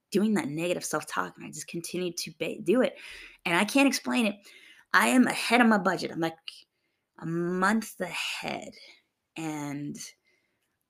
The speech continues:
to explain a little bit why this is so incredible is my Jeep broke down.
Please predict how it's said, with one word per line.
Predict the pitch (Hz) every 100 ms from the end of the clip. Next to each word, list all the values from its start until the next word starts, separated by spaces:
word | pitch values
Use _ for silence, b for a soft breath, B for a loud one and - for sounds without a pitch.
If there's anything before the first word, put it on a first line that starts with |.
| -
to | 185
explain | 170 - 294
a | 285
little | 226
bit | 214
why | 190 190
this | 190 -
is | -
so | 185
incredible | 165 156 294 262 202
is | 170
my | 165 156
Jeep | - 262 170
broke | - 160
down. | 147 190